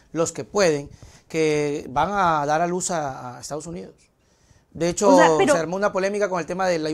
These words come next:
Speaker 1: Lavinia. Yo la verdad que, bueno, es que ya, pues, si ellos pueden, ¿no? Yo conozco mucha gente que, que tiene chance y,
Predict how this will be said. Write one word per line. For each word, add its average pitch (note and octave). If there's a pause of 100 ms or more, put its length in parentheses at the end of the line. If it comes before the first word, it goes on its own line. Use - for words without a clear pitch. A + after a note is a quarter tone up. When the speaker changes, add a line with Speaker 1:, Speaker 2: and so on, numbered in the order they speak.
(120)
Speaker 1:
Lavinia. D#3+ (440)
Yo -
la G#4
verdad C#4
que, G#3 (340)
bueno, G4
es -
que A#3+
ya, D4
pues, A3+
si A3
ellos A#3
pueden, G#3+
¿no? F#3+ (260)
Yo D4+
conozco A#3+
mucha G3+
gente G3
que, D#3
que D#3
tiene F3+
chance A3
y, C#3